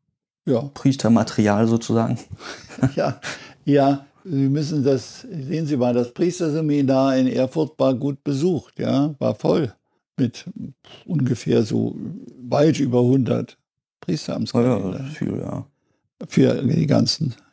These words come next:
Speaker 1: Bereiche der D D R.
Speaker 2: Ja, tra-, also gra-, also gerade wenn ich denke, in der D D R gibt's gar nicht so viele Katholiken mehr, das ist schon viel.
Speaker 1: Ja, das war, das war viel. Und, und es war ja, gab ja nur,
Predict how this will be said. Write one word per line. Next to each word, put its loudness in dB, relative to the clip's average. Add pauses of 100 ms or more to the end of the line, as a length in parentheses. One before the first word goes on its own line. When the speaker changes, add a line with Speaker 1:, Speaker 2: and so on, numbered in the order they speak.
(120)
Speaker 1:
Bereiche 0 (160)
der 2
D 2
D 0
R. 2 (160)
Speaker 2:
Ja, 6
tra-, -2
also 2
gra-, 0
also -4 (100)
gerade 2
wenn 4
ich 0
denke, 2
in 2
der 0
D 2
D 2
R 2
gibt's -4
gar 0
nicht -2
so 0
viele 0
Katholiken 0
mehr, 4
das 0
ist -12
schon -2
viel. 0 (320)
Speaker 1:
Ja, 2 (120)
das -14
war, -4
das -8
war 0
viel. -2
Und, 0 (360)
und 0 (280)
es -6
war 4
ja, 2 (460)
gab 0
ja 4
nur, 2